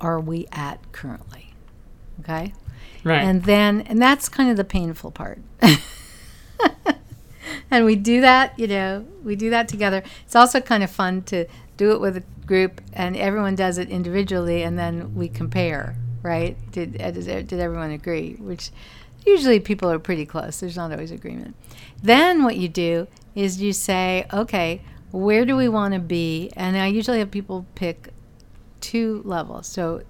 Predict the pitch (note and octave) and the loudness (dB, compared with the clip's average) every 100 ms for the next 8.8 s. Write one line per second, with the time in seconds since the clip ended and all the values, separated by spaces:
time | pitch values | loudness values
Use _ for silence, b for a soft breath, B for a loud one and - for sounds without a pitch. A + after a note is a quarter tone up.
0 | - - - G#3 G#3 - G3 F#3+ - E3 | -16 -14 -4 -4 -4 -6 -6 -8 -10 -10
1 | E3 D3 D#3 - - - b b b b | -10 -10 -12 -16 -18 -18 b b b b
2 | G3 G3+ A3 A3 G#3+ F#3 F3+ - C#3+ - | 0 4 4 2 -2 -6 -6 -6 -6 -6
3 | F3 E3 E3+ - F#3+ F#3 F3 D#3+ G#3 G#3 | -8 -6 -6 -4 -4 -4 -8 -6 -4 -2
4 | G3 F#3+ F#3 - - F#3 - F#3 E3+ E3+ | -2 -4 -6 -10 -10 -10 -8 -8 -8 -10
5 | - - - E3+ E3+ E3 E3 D#3+ E3 B | -12 -14 -12 -10 -8 -8 -10 -12 -14 B
6 | B B F#3 F3 F3+ F3+ F3+ F#3+ F3 E3+ | B B -8 -2 0 0 0 -2 -2 -2
7 | E3+ F3+ E3+ E3 E3+ D#3+ - - E3+ E3+ | -2 -2 -2 -4 -4 -6 -10 -8 -6 -6
8 | D#3+ E3 B B B - G#3+ G3+ | -8 -10 B B B 2 2 2